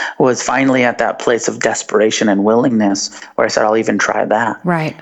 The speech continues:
Speaker 1: And then when I tried the meditation, I had the direct res-, experience of relief,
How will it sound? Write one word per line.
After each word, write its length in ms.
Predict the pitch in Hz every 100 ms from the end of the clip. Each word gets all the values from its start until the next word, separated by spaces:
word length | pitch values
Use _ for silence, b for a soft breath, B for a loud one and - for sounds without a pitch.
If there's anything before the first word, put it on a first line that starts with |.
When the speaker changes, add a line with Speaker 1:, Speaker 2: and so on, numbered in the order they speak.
| -
Speaker 1:
And 160 | 131
then 160 | 120 117
when 140 | 123
I 100 | 110
tried 460 | 107 - 135 165 170
the 80 | 135
meditation, 640 | 107 101 98 110 101 107
I 20 |
had 140 | 101 104
the 80 | 98
direct 400 | 104 113 113 107
res-, 320 | 95 - -
experience 1000 | 139 - - 127 147 139 170 156 110 101
of 200 | 107 98
relief, 440 | 104 104 170 147